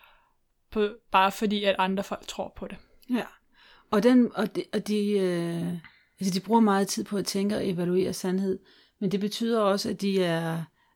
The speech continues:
Speaker 2: altså, ret sikre på, at de har ret, og hvis man skal overbevise dem om noget andet, så skal man bare komme med en bedre logik, fordi så er de faktisk, de kan godt lide at blive udfordret, fordi de er så fokuseret på, hvad der er sandhed, kan de godt lide at blive udfordret på, om deres egen sandhed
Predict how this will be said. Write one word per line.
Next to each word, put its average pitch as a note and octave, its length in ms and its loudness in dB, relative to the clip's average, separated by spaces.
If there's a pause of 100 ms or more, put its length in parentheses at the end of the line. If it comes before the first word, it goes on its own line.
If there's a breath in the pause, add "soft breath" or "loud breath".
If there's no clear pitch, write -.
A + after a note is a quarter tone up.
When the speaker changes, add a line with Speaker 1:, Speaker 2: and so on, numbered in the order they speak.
(120)
Speaker 2:
altså, F#3 240 -2
ret F#3 200 0
sikre G#3 300 0
på, A3 100 -6
at G3 80 -4
de G3+ 60 0
har F#3 140 0
ret, G#3+ 300 0
og G3 100 0
hvis G#3+ 220 2
man A3 80 0
skal - 160 -4
overbevise A3 400 0
dem G#3 80 0
om G3+ 100 0
noget G3 180 0
andet, G3 300 0
så G#3+ 100 -4
skal G3+ 160 0
man F#3 120 0
bare F#3+ 140 -2
komme F#3 260 -2
med F#3+ 80 2
en F#3+ 80 0
bedre F#3 320 2
logik, F#3 460 -2 (220 soft breath)
fordi F#3+ 200 -2
så G#3 120 0
er G3+ 40 2
de F#3 100 -4
faktisk, F3+ 320 -2
de - 40 -12
kan G3 120 -2
godt G#3+ 180 0
lide G#3+ 120 -2
at F#3+ 60 -2
blive G#3+ 140 -2
udfordret, F#3+ 680 0 (360 loud breath)
fordi G#3 160 2
de G#3+ 120 2
er G3+ 60 4
så G3+ 100 -2
fokuseret G3 420 0
på, G#3 100 -2
hvad F#3 120 -2
der F3+ 60 -2
er E3 40 -2
sandhed, F#3+ 300 2
kan F3+ 100 -4
de - 40 -14
godt F#3+ 160 2
lide G3 80 -2
at F#3+ 60 -2
blive - 140 -2
udfordret F#3 480 -2
på, F#3+ 160 -2
om F3+ 120 0
deres E3+ 220 -4
egen E3+ 260 0
sandhed E3+ 440 -2